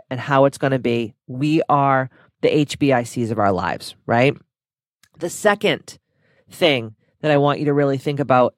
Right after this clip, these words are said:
for two thousand twenty-three and making it great is set frivolous goals.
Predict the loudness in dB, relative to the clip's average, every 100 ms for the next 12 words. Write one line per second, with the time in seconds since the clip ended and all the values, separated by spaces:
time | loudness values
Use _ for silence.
0 | -4 -4 -4 0 2 2 0 -4 -4 -4
1 | -4 -4 -4 -2 -2 -4 -8 -6 0 0
2 | 0 0 0 0 _ _ _ _ -6 0
3 | 0 0 _ -4 -2 2 2 0 -6 0
4 | 4 4 2 -10 -20